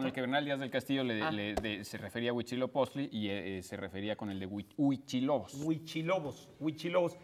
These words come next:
Speaker 1: Incluso hay varios grabados después, este, del siglo dieci-, fines del dieciséis y del diecisiete, estos grabadores alemanes, este, que grabaron lo que era la conquista, supuestamente, y viene el nombrecito ahí, Huichilobos, ¿no?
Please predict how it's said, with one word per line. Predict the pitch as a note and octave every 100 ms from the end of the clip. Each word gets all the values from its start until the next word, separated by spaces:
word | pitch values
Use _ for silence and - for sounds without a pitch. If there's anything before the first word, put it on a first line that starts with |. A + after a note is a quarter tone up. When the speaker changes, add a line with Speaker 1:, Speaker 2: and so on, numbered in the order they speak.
| - -
Speaker 1:
Incluso | F3 G#3+ G3+ G3+
hay | G#3 G3+ F3+ -
varios | D#3 G#3+ F#3+ C#3+
grabados | C#3 C#3+ D#3+ F#3 E3+ C#3
después, | B2+ - E3+ E3+ -
este, | C3 B2 - B2 A#2+ A#2+ A#2+ A#2+ A2+ A2+
del | A#2 A#2 A2+ A2+ A2 A2
siglo | A2 D#3 D#3
dieci-, | C3 A#2 - A#2+
fines | - D#3+ C#3
del | A#2+
dieciséis | A#2 - A2 - C3 B2+
y |
del | A2+ G#2 G2+
diecisiete, | G#2+ G#2 A2+ - C3 C3 C#3+
estos | C3 -
grabadores | B2+ A#2 B2 B2
alemanes, | A2+ A2+ A2 A2+ B2 B2 - - - _
este, | A2+ A2 A#2 A2
que | A2+
grabaron | A#2 A#2 B2+ C3 C3 - - -
lo | A#2 B2 -
que | C3
era | C#3
la | C3 B2+
conquista, | B2+ C3 D#3+ D3 - D#3+
supuestamente, | - C3+ D3 D3 D3 D#3
y | D3
viene | D3+ F#3+ F3+
el | D#3
nombrecito | D#3 C#3+ C3 E3 C#3+
ahí, | C#3+
Huichilobos, | C3+ C3+ C3+ D#3+ D3 D#3+ D3 C3 C#3+
¿no? | F3